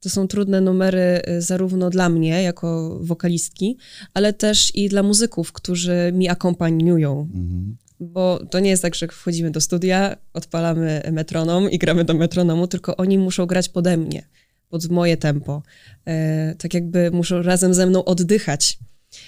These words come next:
Speaker 1: Więc rzeczywiście, e, ten czas, który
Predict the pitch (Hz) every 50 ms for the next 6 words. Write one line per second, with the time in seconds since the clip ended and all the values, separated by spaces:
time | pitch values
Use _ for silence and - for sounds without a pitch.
0 | - _ - 165 165 180 175 170 170 - - - - - 175 170 175 165 - 180
1 | 170 175 185 180 - - - - 180 175 170 175 170 170 - - 170 165 165 165
2 | 165 165 165 160 160 185 202 - _ _ _ _ - 175 165 165 165 - 214 185
3 | 165 - - - - - - - - - - 160 170 165